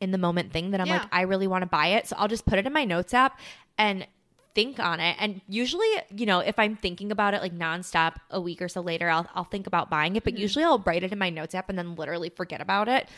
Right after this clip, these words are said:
Speaker 1: And when I go to write something else down, I'll be like, "Why did I even want that?" And
Speaker 2: Mm-hmm.
Speaker 1: just delete it. And then I,
Speaker 2: And
Speaker 1: I
Speaker 2: that's
Speaker 1: save the
Speaker 2: smart.
Speaker 1: money, you
Speaker 2: That's,
Speaker 1: know?
Speaker 2: that's really smart.
Speaker 1: I know that sounds materialistic, but it really helps you save the money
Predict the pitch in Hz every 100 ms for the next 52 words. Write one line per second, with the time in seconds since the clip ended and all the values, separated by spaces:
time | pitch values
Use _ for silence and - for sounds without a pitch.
0 | - - - 208 202 185 175 180 170 -
1 | 185 175 156 160 - 170 175 165 147 131
2 | - _ _ 175 165 165 220 269 277 214
3 | 160 156 156 - 90 190 175 180 185 170
4 | 170 143 180 170 165 349 381 185 - 220
5 | 226 269 269 151 - - - _ 214 185
6 | 180 240 262 - 294 403 - - 269 151
7 | 262 262 269 302 330 - 240 233 226 220
8 | 202 190 170 - 233 226 - 202 214 220
9 | 254 269 262 254 208 196 - 202 185 175
10 | 170 170 180 -